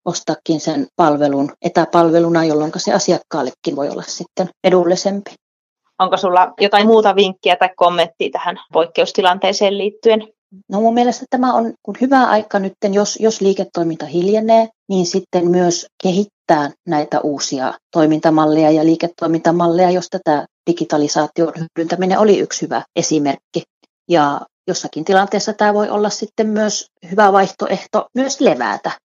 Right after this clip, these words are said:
Speaker 1: Että
Speaker 2: Mm.
Speaker 1: voi olla, että on tehnyt niin tiukkaa työpäivää tässä ennen kriisin puhkeamista, että voisi olla isa-, ihan fiksu veto myös se, että ottaa tämän tilanteen sitten enemmän levon kannalta ja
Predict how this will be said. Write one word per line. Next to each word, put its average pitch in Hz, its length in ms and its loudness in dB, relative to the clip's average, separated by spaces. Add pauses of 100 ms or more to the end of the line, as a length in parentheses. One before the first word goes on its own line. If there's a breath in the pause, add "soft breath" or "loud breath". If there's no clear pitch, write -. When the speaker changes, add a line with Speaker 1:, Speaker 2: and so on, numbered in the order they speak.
Speaker 1:
Että 208 180 -4
Speaker 2:
Mm. 165 40 -4
Speaker 1:
voi 160 160 2
olla, 170 180 0
että - 220 -2
on 196 200 -2
tehnyt 196 380 -4 (260)
niin 196 280 -2 (100)
tiukkaa 202 520 2 (440)
työpäivää 196 640 4
tässä 196 360 -6 (300)
ennen 196 280 0
kriisin 196 400 -2
puhkeamista, 196 840 0
että - 360 -2 (240)
voisi 185 340 -2
olla 220 220 0 (160)
isa-, 220 280 -10
ihan 233 280 2
fiksu 233 460 -2
veto 220 300 2
myös 220 320 -2
se, 226 100 2
että - 380 -4
ottaa - 380 -2
tämän 185 440 -2
tilanteen 208 640 2
sitten 208 420 -4
enemmän 202 480 -2
levon 196 320 2
kannalta 185 480 -4
ja 185 140 2